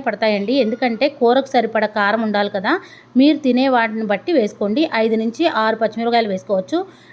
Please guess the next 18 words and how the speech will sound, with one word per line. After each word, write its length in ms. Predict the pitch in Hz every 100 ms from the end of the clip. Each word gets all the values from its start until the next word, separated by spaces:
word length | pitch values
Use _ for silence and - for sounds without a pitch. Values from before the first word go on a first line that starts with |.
| -
నేనైతే 300 | 254 254 247 302
కొంచెం 180 | 247 233
ఎక్కువగానే 380 | - 247 247 247 226
వేశాను. 400 | 202 220 196 269 392 - - -
ఇక్కడ 180 | 254 247 311 277 247
ముందుగా 320 | 254 262 285 359 - 247
ఇవన్నీ 280 | 226 247 277
ఏగిపోయిన 380 | 226 247 262 254 233
తర్వాత 280 | 202 202 294 392 - - - 269
ఒక 100 | 262 277
రెండు 160 | 247 247
గ్లాసుల 280 | 226 226 277 226
వాటర్ 260 | 214 262 254
పోసి 260 | 202 196 339 415 - - 254
ఉల్లిపాయ 260 | 254 285 262
ముక్కలు, 260 | 254 226 220 220
బంగాళదుంప 440 | 214 233 247 226 220 214
ముక్కలు 240 | 208 214